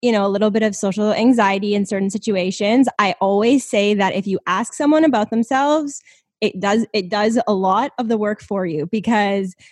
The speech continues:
people will love to tell you about, you know, their success, their ventures, their business. I, I think that's a great tool. And if you're a good listener, you can really bounce,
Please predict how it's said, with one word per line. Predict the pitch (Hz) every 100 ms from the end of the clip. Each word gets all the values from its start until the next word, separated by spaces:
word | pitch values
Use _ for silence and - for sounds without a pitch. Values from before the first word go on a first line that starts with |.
| _
people | 233 214 226
will | 214 202 185
love | 190 214 254
to | 311
tell | 285 277 254
you | 269 262
about, | 240 226 226 - _ -
you | 202
know, | 185
their | 180 175
success, | - - - 254 247 240 247
their | - 196 180
ventures, | 214 214 233 240 220 208
their | 180
business. | 170 214 233 226 214 214 - _ _ _ _ -
I, | 196 180 -
I | 208
think | 226 220
that's | 214 208
a |
great | 175 - 202 202 202 -
tool. | 208 196 226 269
And | 190 196
if | 202
you're | 196
a |
good | 190 214 208
listener, | 190 190 - 247 277
you | 247 208
can | 202
really | 190 190 190 185 175
bounce, | 165 185 180 185 - - -